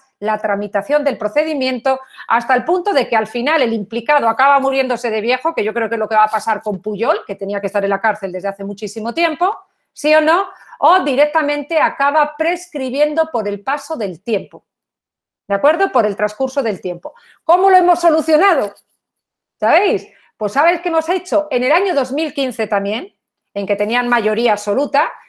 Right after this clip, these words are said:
aprobaron una reforma de la ley de enjuiciamiento criminal, según la cual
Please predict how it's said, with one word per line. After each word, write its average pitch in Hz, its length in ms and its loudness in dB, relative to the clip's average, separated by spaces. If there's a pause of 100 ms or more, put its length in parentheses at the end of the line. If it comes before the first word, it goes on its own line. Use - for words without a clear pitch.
(240)
aprobaron 262 540 2
una 320 200 -2
reforma 302 460 2
de 269 100 0
la 233 120 0
ley 269 140 0
de 294 80 0
enjuiciamiento 240 600 -4
criminal, 202 460 -6
según 269 360 -2
la 285 160 0
cual 240 300 2